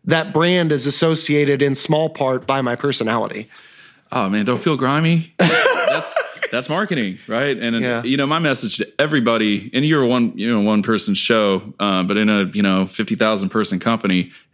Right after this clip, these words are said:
Speaker 2: every single person is in sales and marketing. Every single person. If you're at a barbecue in your neighborhood, your kid's baseball game, your daughter's ballet performance at intermission, or whatever it is, and somebody says, "Hey, what do you do?" Be proud of that.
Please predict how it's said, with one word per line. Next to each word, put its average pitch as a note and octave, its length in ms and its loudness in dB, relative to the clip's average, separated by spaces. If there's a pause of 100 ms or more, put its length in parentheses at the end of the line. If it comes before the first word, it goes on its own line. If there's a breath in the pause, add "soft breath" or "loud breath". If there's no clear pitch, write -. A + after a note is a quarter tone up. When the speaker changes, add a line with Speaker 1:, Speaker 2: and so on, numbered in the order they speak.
(120)
Speaker 2:
every C#3 320 2
single A#2 340 2
person A2 380 0
is F#2+ 140 0
in F#2 100 0
sales F#2+ 260 0
and F2 80 0
marketing. - 380 -6 (460)
Every C#3 360 0
single A#2 320 2
person. F#2 400 -2
If D2+ 140 -8
you're G#2 100 2
at F#2+ 60 2
a F#2 40 0
barbecue G#2 600 0 (240 soft breath)
in A2 140 2
your A2 100 6
neighborhood, G2 640 2 (220 loud breath)
your F#2 140 -2
kid's G#2+ 220 0
baseball G2 460 0
game, F#2+ 420 2 (320 loud breath)
your G2 140 0
daughter's G2+ 360 2
ballet G2 400 2
performance F#2+ 680 0 (320 loud breath)
at G2 80 0
intermission, F#2+ 640 4
or F2+ 80 2
whatever A#2+ 400 2
it A2 80 2
is, F#2+ 280 0
and G2 80 -2
somebody A#2+ 280 0
says, G#2 380 0
"Hey, C#3+ 140 0
what A#2+ 120 0
do C3 60 2
you D3 100 0
do?" A2 320 0 (1120 loud breath)
Be C3 100 0
proud F#3+ 280 -2
of F#2+ 80 -4
that. - 260 -8